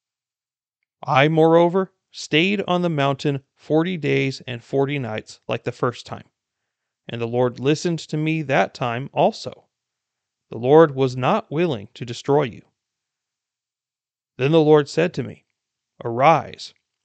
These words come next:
proceed on your journey ahead of the people, that they may go in and possess the land which I swore to their fathers to give them." Now, Israel, what does the Lord your God require from you,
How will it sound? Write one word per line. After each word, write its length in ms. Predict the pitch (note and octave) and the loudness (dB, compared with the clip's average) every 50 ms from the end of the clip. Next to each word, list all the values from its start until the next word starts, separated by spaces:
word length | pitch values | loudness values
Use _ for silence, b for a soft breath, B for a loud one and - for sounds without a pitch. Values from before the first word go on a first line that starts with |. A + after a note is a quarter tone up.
| _ _ | _ _
proceed 600 | - D3 C#3 B2+ - - F#3+ G3 G#3+ G#3+ G3+ G#3 - | 0 2 2 2 -2 -4 -2 0 0 0 -2 -4 -4
on 120 | D#3+ D#3+ | -4 -2
your 120 | D#3+ D#3 C#3+ | -2 -4 -4
journey 460 | B2+ B2 C3+ C3 B2 A2 G#2+ F#2+ - _ _ _ _ | -2 -2 -2 -2 -2 -4 -8 -14 -18 _ _ _ _
ahead 340 | - B2 B2 - D3+ D3 D3+ | -10 -10 -4 -2 0 0 0
of 120 | D3+ C#3+ | -2 -4
the 60 | C#3+ C#3 | -8 -10
people, 440 | - - B2+ - - - - _ _ _ _ _ _ _ _ _ _ _ _ _ _ - | -8 -10 -10 -10 -10 -16 -20 _ _ _ _ _ _ _ _ _ _ _ _ _ _ -18
that 120 | A#2 A2+ | -16 -6
they 160 | - A#2+ C3 | -2 -2 0
may 180 | C#3+ D#3+ E3+ E3+ | 2 2 0 0
go 400 | D3 C#3+ D3 C#3+ D3 D3 D3+ D#2+ | 2 4 4 6 6 6 4 2
in 320 | B2 C3 A#2+ A#2 A2+ A#2 - _ _ | 0 -2 -2 -4 -4 -6 -10 _ _
and 160 | - A2+ A2+ - | -12 -12 -10 -8
possess 400 | - A#2+ A#2 A#2 A#2+ A#2+ - - | -8 -8 -4 -4 -6 -6 -4 -4
the 80 | D#3 | -4
land 400 | C#3 B2 A#2 A2 G#2 G#2 G#2 - _ _ _ | -4 -4 -4 -6 -8 -10 -12 -14 _ _ _
which 180 | - - - B2+ | -14 -10 -8 -8
I 80 | A2+ | -8
swore 540 | - - - - - A#2+ A#2 A#2 A#2+ B2 B2+ | -8 -10 -12 -10 -8 -4 -2 0 0 -2 -2
to 140 | - - C#3 | -4 -6 -4
their 160 | C3 C#3 C#3+ | -2 -2 -2
fathers 540 | - _ - G#2+ G#2 G2+ G2 G2 G#2 - - | -4 _ -6 -6 -6 -8 -10 -12 -14 -16 -14
to 120 | - - B2 | -14 -14 -10
give 300 | A#2 B2+ B2+ A#2 G#2+ G2+ | -6 -6 -6 -6 -6 -12
them." 140 | - - - _ _ _ _ _ _ _ _ _ _ _ _ _ _ _ _ _ _ _ _ _ _ _ _ _ _ _ _ _ _ _ _ _ _ _ _ _ _ _ _ _ - | -18 -20 -20 _ _ _ _ _ _ _ _ _ _ _ _ _ _ _ _ _ _ _ _ _ _ _ _ _ _ _ _ _ _ _ _ _ _ _ _ _ _ _ _ _ -6
Now, 320 | B2 A#2 A#2+ C3 C#3+ C#3+ | 0 2 4 4 4 4
Israel, 540 | - D3+ D3+ C#3 D3+ D3+ D3+ E3 E3+ F3 - _ _ _ _ _ _ _ _ _ _ | 4 0 0 0 0 0 2 2 2 0 -4 _ _ _ _ _ _ _ _ _ _
what 220 | - G3+ B3+ C4 | 2 2 2 4
does 180 | - B3 G#3+ F3 | 2 0 0 2
the 100 | F#3+ F3 | 2 2
Lord 300 | E3 E3 E3 E3+ E3 D#3 | 4 4 4 4 2 0
your 120 | D#3 D#3 | -2 -2
God 360 | C#3+ D3 C#3+ C#3 C#3+ D3 C#3+ - | 0 0 0 0 0 0 -2 -4
require 520 | - E3+ D#3+ - - F3+ E3+ F#3 A3 A3+ G#3 | -4 -4 -4 0 2 2 4 4 2 0 -2
from 240 | - - B2 A#2 G#2 | -2 -6 -8 -8 -10
you, 200 | - - - | -14 -18 -20